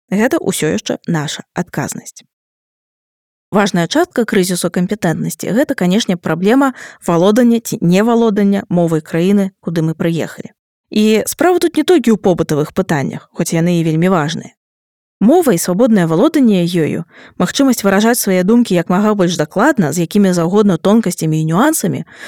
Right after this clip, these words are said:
праяўляць сваю асабістасць праз маўленне — гэта адна з асноўаў нашай ідэнтычнасці. Яна настолькі істотная,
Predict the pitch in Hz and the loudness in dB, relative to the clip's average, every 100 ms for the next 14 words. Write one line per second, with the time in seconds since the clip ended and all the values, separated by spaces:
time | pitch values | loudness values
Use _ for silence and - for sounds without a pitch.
0 | - - 202 180 208 277 202 202 - 175 | -16 -4 0 2 2 2 2 2 0 -4
1 | 175 165 269 - 151 - - _ - 170 | -4 0 0 0 -4 -6 -14 _ -4 -2
2 | 170 175 180 165 143 156 _ _ _ - | 0 2 2 0 -2 -10 _ _ _ -2
3 | 339 330 - 185 202 233 180 165 - 208 | -2 0 -2 0 2 2 0 -4 0 2
4 | 240 226 - 190 185 165 160 170 - 175 | 2 0 -2 -2 0 0 -2 -4 -4 0
5 | 170 170 175 - 147 - - _ _ _ | 0 0 -2 -4 -8 -10 -18 _ _ _
6 | _ _ - 175 226 - 185 247 208 160 | _ _ -2 2 2 2 0 0 0 -2
7 | 156 - 381 254 143 | -4 0 2 2 0